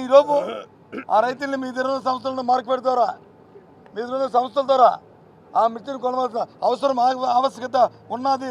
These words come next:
రైతులు ఆదుకోవాలని ఉన్నది అనేది మా డిమాండ్. ఇవన్నీ చెప్పాలంటే, ఇవన్నీ మాట్లాడాలంటే, ఇవాళ శాసనసభలో మాట్లాడాలంటే మరి ప-, మా పార్టీకి ప్రతిపక్ష హోదా కావాలి.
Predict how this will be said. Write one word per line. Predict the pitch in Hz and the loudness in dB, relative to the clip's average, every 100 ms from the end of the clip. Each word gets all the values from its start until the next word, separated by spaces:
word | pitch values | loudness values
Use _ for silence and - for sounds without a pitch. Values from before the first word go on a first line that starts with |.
| 240 | -6
రైతులు | 247 247 254 | -6 -2 -2
ఆదుకోవాలని | 254 254 247 | 0 -4 -2
ఉన్నది | 262 277 294 | -2 0 0
అనేది | 294 247 - - - | -2 -8 -10 -20 -4
మా | 226 226 | 0 0
డిమాండ్. | 226 220 160 - - - - - - - - - | -2 -8 -8 -20 -20 -20 -20 -20 -20 -20 -20 -4
ఇవన్నీ | 202 247 285 277 | -4 -2 0 0
చెప్పాలంటే, | - 285 277 277 294 339 - - - - - - - - | 4 2 2 4 4 4 -4 -20 -20 -20 -20 -20 -20 -14
ఇవన్నీ | 180 233 277 262 | -4 -2 -2 0
మాట్లాడాలంటే, | 262 254 269 269 269 277 302 339 - - - - - - - - | 0 2 0 0 0 4 4 4 -10 -20 -20 -20 -20 -20 -20 -10
ఇవాళ | 214 247 247 | -6 -2 4
శాసనసభలో | 254 254 269 262 254 | 2 4 0 0 0
మాట్లాడాలంటే | 254 247 262 262 262 262 302 330 - - - - - - - - 220 226 | 0 0 -4 -4 -6 2 2 2 -8 -20 -20 -20 -20 -20 -20 -6 -4 -2
మరి | 233 202 156 - - | -4 -4 -10 -20 -4
ప-, | 220 202 | -4 -2
మా | 226 226 | -4 -2
పార్టీకి | 240 220 202 220 165 - | -2 -2 -12 -12 -12 -10
ప్రతిపక్ష | 208 208 233 214 | -10 -8 -8 -6
హోదా | 208 208 196 | -6 -4 0
కావాలి. | 196 170 | 2 0